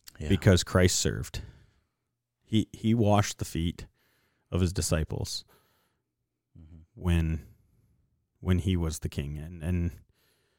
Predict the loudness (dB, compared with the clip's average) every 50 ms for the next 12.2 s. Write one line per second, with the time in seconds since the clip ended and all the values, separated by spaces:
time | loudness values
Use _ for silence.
0 | _ _ _ _ _ 2 6 6 6 6 6 4 4 4 2 0 _ _ _ -14
1 | -4 2 4 4 4 4 2 0 0 4 6 6 6 6 8 8 8 10 10 8
2 | 6 6 4 8 8 8 8 8 6 4 2 2 2 2 4 4 4 4 4 4
3 | 4 2 2 -2 -14 -14 -14 -14 -4 2 4 6 6 6 6 4 2 0 0 0
4 | -2 -4 -6 -6 -8 -10 -10 -6 -4 -4 -4 -6 _ -14 -20 _ _ _ _ _
5 | _ _ _ _ _ _ _ _ _ _ _ _ _ _ _ _ _ _ _ _
6 | _ _ _ _ _ -18 -6 2 6 8 8 8 8 6 2 0 -2 -4 -6 -10
7 | _ _ _ _ _ _ _ _ _ _ _ _ _ _ _ _ 4 6 6 6
8 | 6 4 2 -2 0 4 6 6 8 10 10 10 10 10 8 6 4 6 6 6
9 | 6 4 2 0 0 0 0 0 0 0 -2 -2 -2 -2 0 2 2 4 4 2
10 | 2 0 -2 -2 2 6 8 8 8 8 6 2 -4 -4 -6 -6 -10 -16 -20 _
11 | _ _ _ _ _ _ _ -6 -2 0 2 2 2 0 -2 0 2 2 4 4
12 | 4 4 2 0